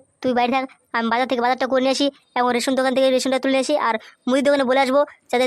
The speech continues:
তুই বাকিতে মাল আনতে পারিস। ঠিক আছে, তুমি সাবধানে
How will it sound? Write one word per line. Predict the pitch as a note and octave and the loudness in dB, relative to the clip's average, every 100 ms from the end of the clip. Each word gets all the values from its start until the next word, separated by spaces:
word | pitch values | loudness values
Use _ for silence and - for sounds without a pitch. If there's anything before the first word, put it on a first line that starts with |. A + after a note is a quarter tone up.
| B3+ | 0
তুই | C#4 - _ | -2 -4 _
বাকিতে | B3 B3+ C#4 | -2 0 0
মাল | B3+ C4 | 0 0
আনতে | B3+ | 0
পারিস। | B3 A3+ - _ _ _ _ _ _ _ - | -2 -4 -6 _ _ _ _ _ _ _ -8
ঠিক | B3+ C4 B3 | -4 -2 -2
আছে, | B3 B3 - _ - | -2 -4 -4 _ -6
তুমি | B3 | -4
সাবধানে | A3 A3 A#3 | -2 -2 -2